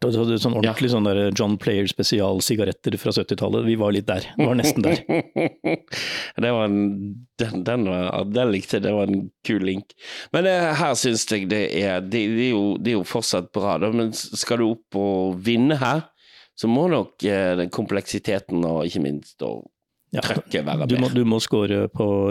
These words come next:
Speaker 1: innholdet. Og nå er det jo, eh, sånn at nå skal vi straks runde av her, men det, det finnes jo andre typer gin. Så litt kort om de andre retningene. Vi har
Speaker 2: Yes.
Speaker 1: jo, det, for du sitter og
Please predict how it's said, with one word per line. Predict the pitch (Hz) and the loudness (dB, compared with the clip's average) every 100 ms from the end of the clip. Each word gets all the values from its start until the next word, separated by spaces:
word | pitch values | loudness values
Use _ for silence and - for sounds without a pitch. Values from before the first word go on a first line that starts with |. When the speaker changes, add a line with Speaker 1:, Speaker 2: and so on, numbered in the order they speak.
| 104 | 0
Speaker 1:
innholdet. | 107 101 110 104 - | -2 -2 -2 -2 0
Og | |
nå | 120 117 117 117 | -2 0 0 0
er | 104 | 0
det | 110 | 0
jo, | 113 - _ _ _ _ 185 | -2 -8 _ _ _ _ -4
eh, | 135 113 | -2 -2
sånn | 107 113 | 0 0
at | 110 | 0
nå | 117 | -2
skal | - | 0
vi | 113 | -2
straks | - 107 | 0 0
runde | 117 98 | 2 2
av | 98 | 0
her, | 113 | 2
men | 120 | 2
det, | 131 | 0
det | 131 | 0
finnes | 135 - | 0 0
jo | 170 | 0
andre | 117 | -2
typer | 131 151 110 131 | -2 -2 -2 -2
gin. | 135 156 131 160 | 0 0 -2 -8
Så | 143 - - - | -8 -8 -8 -2
litt | 131 139 | -2 -2
kort | - 117 - | -4 -4 -2
om | 127 | 0
de | 160 | 0
andre | 123 104 101 | 0 0 0
retningene. | - 117 123 147 143 | 0 0 2 2 2
Vi | 123 | 2
har | 107 | 2
Speaker 2:
Yes. | 101 107 110 110 | 2 4 4 4
Speaker 1:
jo, | 104 104 104 | 2 0 0
det, | 110 117 | 0 -2
for | - 113 | -2 0
du | 113 110 117 113 | 2 2 -2 -2
sitter | 117 113 - 113 | -2 -2 0 0
og | 110 | 2